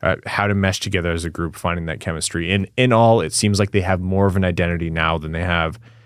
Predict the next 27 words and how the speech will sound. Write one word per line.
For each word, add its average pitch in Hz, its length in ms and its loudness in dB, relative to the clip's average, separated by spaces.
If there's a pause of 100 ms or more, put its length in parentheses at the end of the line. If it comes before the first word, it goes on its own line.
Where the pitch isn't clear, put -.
(100)
I 92 120 0
think, 90 180 -2
since - 260 -2
the 76 80 -6
previous 78 440 -4
generation 76 560 -4
of 73 80 -12
the 65 100 -6
Red - 220 -10
Wings. - 360 -8 (440)
So, - 340 0
and 110 240 2
like 113 220 2
you 113 40 0
said, 101 200 2
Brad, 98 180 2
that's 92 340 0
the 104 140 0
entire 104 340 0
coaching 101 360 0
staff, 107 400 0 (440)
but - 300 -4
credit 95 300 -2
to - 100 -2
Derek 90 280 0
Lalonde. 85 440 -4 (480)
Um, 80 400 -4